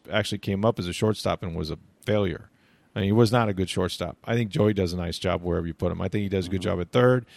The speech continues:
Speaker 1: I think he does a good job at shortstop. I just think he's solid defensively. And from a bat standpoint, he doesn't possess the power that Zobrist had. I mean, Zobrist could hit you some home runs. Um, not, not that Wendell hasn't hit a couple and some surprisingly,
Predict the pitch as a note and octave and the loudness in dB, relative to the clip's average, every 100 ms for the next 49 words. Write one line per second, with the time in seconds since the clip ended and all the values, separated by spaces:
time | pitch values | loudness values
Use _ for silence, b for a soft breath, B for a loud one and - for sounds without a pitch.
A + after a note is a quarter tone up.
0 | B B - G#2+ G2+ F2 G#2 F#2+ F#2 F#2 | B B -6 0 2 2 0 2 0 0
1 | - B2 - A#2+ A#2+ - A2 G#2 F#2+ G#2 | 2 2 4 0 0 -2 -6 -4 -4 -4
2 | F2+ E2+ - G2+ F#2+ F#2 E2+ _ b b | -4 -4 0 2 2 0 -6 _ b b
3 | b - A2 - G#2 - G2 F#2 F2 F2 | b -4 -4 0 -2 -2 -2 0 0 -4
4 | - G#2+ G2+ A#2 G#2+ F#2+ C#3 E3 - B2+ | -6 -4 -2 0 0 4 4 4 0 -2
5 | A#2 - A2 G#2+ B2 E3 D3+ B2 A2+ G#2+ | -2 0 -2 -2 -2 -2 -2 0 2 2
6 | G2+ - - F#2+ F2+ F2 E2+ - b b | 0 -2 -4 0 2 2 -2 -8 b b
7 | b b G2+ E2+ G2+ F#2 F#2 - F2 F2 | b b -4 0 0 0 -2 -2 -2 -2
8 | F#2+ G2 B2 D3+ C3+ - G2+ G2+ G2 F2 | -4 0 4 4 2 0 -2 -2 -2 -4
9 | - D#2+ F2 E2+ E2+ F2 F#2+ - _ b | -6 -4 -4 -2 -4 -4 -8 -18 _ b
10 | b b b G#2 F2+ F2+ G2+ - A2+ A2 | b b b -2 0 0 -4 -2 0 0
11 | - B2+ A2+ A#2 G#2+ A2+ A2 G#2+ F#2 A2+ | 0 0 0 0 -2 0 0 2 2 2
12 | G#2 G2+ A2+ G#2+ A#2 - A2+ A2 F#2 F#2+ | 0 0 -2 0 0 0 0 0 -2 -6
13 | F2+ F#2+ - G2 G2+ G2+ G2+ G2+ | -6 -4 0 0 -2 -2 -2 -2